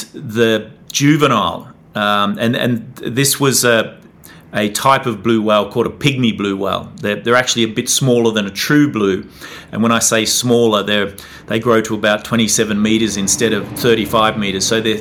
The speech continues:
they're still massive animals. And the baby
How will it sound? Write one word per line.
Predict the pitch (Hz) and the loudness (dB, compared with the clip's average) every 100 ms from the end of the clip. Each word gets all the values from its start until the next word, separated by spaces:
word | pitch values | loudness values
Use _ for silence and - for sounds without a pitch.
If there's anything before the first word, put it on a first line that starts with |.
| - 117 | -6 -4
they're | 120 | -2
still | - - 143 | 0 0 0
massive | 120 113 117 110 110 101 | 2 2 2 2 0 0
animals. | 101 107 95 92 - - - - - - - - - | 0 -2 -4 -8 -12 -14 -20 -20 -18 -16 -18 -16 -2
And | 120 120 113 104 - - - - - - - - - - | 0 2 0 -2 -10 -20 -20 -20 -20 -20 -20 -18 -16 -12
the | 120 123 120 117 107 - - - 127 | -4 0 2 2 -2 -16 -20 -12 -2
baby | 135 156 151 127 95 | 2 2 2 -2 -4